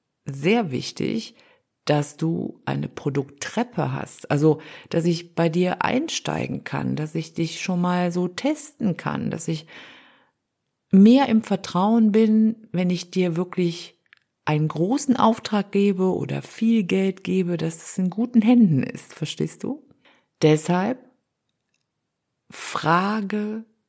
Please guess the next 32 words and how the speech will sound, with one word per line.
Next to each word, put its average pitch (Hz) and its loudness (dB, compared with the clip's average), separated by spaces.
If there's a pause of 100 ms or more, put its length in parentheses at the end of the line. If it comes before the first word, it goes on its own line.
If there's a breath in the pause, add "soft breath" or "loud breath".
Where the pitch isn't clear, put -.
ganz 170 2
viel, 170 -2
damit 147 -4
du 135 -14
herausfinden 147 -2
kannst, 139 -6
wo 147 -4
dein 135 -4
Kunde 131 -6
steht. - -10 (1500)
Und 160 4
dann 220 4
gibt - -6
es 196 -4
ja 190 -2
auch, 220 -4
das - -10
hatte - -14
ich - -18
ja 151 -10
eingangs 170 -6
gesagt, 175 -6
die - -10
emotionale 135 2
Seite 127 -2
des 120 -8
Verkaufens. - -6 (100)
Also 156 0
nicht 156 0
die 143 -8
Strategie, 151 -4 (640 loud breath)
sondern 156 2